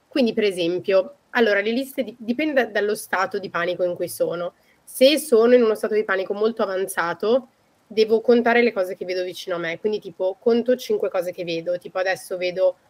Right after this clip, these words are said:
una cornice, una lavagna, il computer, una penna, un quaderno, cinque odori che sento.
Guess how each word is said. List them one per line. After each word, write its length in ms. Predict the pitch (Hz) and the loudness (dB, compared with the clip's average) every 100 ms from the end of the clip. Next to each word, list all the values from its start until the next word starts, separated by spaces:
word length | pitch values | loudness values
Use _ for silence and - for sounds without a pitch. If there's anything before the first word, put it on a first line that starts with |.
| _ | _
una 220 | 208 196 | -2 -2
cornice, 760 | 190 233 247 247 240 - 240 247 | 2 2 4 4 2 6 6 6
una 160 | 220 185 | 0 0
lavagna, 560 | 202 208 208 214 214 | 0 0 0 0 0
il 100 | 202 | -2
computer, 540 | - 202 185 208 214 202 | -4 -8 -6 -6 -4 -4
una 160 | 185 | -4
penna, 560 | 202 185 180 185 190 185 | 0 0 0 0 0 0
un 140 | 180 165 | -4 -6
quaderno, 580 | 170 156 147 180 175 - _ _ | -6 -4 -6 -6 -10 -10 _ _
cinque 440 | - - 247 247 247 | -10 0 2 8 8
odori 280 | 220 196 202 | 8 2 -2
che 120 | 185 | -4
sento. 720 | - 180 175 180 175 185 185 | -4 -4 -2 -4 0 0 0